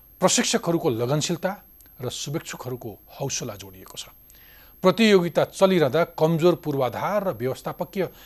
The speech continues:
लापरवाहीका कारण खेलाडीहरूका आँखाबाट आँसु खसेको दृश्य पनि देखिए।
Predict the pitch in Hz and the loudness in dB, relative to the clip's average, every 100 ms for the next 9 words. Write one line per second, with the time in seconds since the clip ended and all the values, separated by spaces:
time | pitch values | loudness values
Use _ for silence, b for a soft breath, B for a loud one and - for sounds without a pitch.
0 | B B 120 143 156 202 175 160 151 143 | B B 2 4 6 4 4 2 0 -4
1 | - 127 139 160 - 120 123 156 151 147 | -4 -2 -2 -4 -6 -6 -4 -4 -6 -6
2 | 135 - 143 135 170 135 117 107 B B | -10 -8 -8 -6 -6 -8 -10 -14 B B
3 | B _ 156 160 - 214 - - 156 113 | B _ -6 -4 -2 -6 -6 -12 -10 -10
4 | 110 120 - 175 151 98 92 - | -10 -10 -10 -10 -12 -12 -16 -18